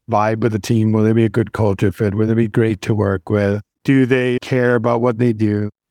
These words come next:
And then I can go into, like, deeper questions. That's where the panel will come in to just, like,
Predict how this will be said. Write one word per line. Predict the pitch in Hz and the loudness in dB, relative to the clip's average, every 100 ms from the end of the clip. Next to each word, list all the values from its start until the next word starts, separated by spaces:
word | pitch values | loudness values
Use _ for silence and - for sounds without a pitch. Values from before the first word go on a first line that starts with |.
| - | -2
And | 147 139 | 0 2
then | 160 175 | 0 -2
I | 151 | -2
can | 139 123 | -2 0
go | 123 120 | 2 2
into, | 104 127 | 0 0
like, | 113 98 | 0 0
deeper | 117 104 110 | -2 0 -2
questions. | 107 110 95 117 107 - - _ | -2 -2 -2 -4 -4 -8 -20 _
That's | 139 139 | -2 0
where | 170 | 0
the | 143 113 | 0 -2
panel | 120 120 120 123 | -2 0 2 0
will | 117 | 0
come | 131 131 | 0 0
in | 131 | 0
to | 123 | -2
just, | 104 110 - | -2 -2 -2
like, | 104 | -6